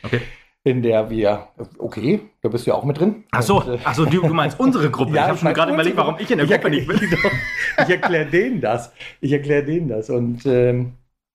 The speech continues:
Speaker 2: wir diskutieren da gerade, es ist vierzehn Uhr einunddreißig, die einunddreißigste Minute,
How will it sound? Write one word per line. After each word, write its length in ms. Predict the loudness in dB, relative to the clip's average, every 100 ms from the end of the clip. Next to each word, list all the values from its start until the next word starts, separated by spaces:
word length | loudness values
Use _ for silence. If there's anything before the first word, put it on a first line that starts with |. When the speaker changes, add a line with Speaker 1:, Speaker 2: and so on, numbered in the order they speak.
| _ _ _ -20 _ 0
Speaker 2:
wir 200 | 2 2
diskutieren 640 | 0 -2 -2 2 2 2
da 120 | 2
gerade, 320 | 2 4 4 2
es 100 | -2
ist 120 | -2
vierzehn 340 | -2 0 2
Uhr 120 | 2 4
einunddreißig, 560 | 2 2 2 2 0
die 120 | 0
einunddreißigste 720 | 0 0 0 0 -2 -2 -2
Minute, 560 | 0 2 4 4 4